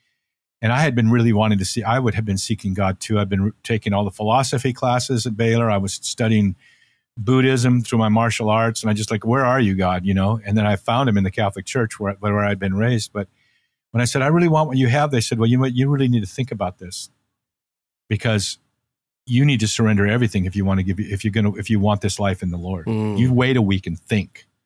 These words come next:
Speaker 1: But then once you make that leap, like your son did when he first piloted that
Speaker 2: Sure.
Speaker 1: plane, first without, <laughs> without the instructor, or when you drop into a big wave, once you, t-, once you go over the ledge,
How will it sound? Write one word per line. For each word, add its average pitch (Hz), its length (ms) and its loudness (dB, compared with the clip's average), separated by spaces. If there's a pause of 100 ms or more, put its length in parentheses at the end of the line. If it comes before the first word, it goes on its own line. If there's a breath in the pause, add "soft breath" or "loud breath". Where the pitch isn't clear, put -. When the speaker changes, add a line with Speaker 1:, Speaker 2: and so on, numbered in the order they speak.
(680)
Speaker 1:
But 113 100 -2
then 117 160 2
once 143 240 2
you 139 60 -2
make 127 240 2
that 101 200 -2
leap, 110 360 0 (420)
like 104 180 0
your 101 80 0
son 120 260 0
did 117 180 0
when 107 120 2
he 101 100 2
first 113 400 -2
piloted 117 380 0
that 104 120 0
Speaker 2:
Sure. 131 300 0
Speaker 1:
plane, 120 240 -4 (180)
first 117 260 -2
without, 110 340 0
<laughs> - 0 -
without 113 420 -2
the - 120 -6
instructor, 110 680 -2
or 95 100 -4 (680 loud breath)
when 107 120 2
you 101 80 2
drop 113 320 0
into 107 240 2
a 98 60 2
big 101 240 -2
wave, 107 500 0 (500)
once 120 200 0
you, 160 80 0
t-, 180 160 -12
once 123 240 0
you 175 60 0
go 151 120 0
over 147 160 2
the 135 80 -2
ledge, 123 500 0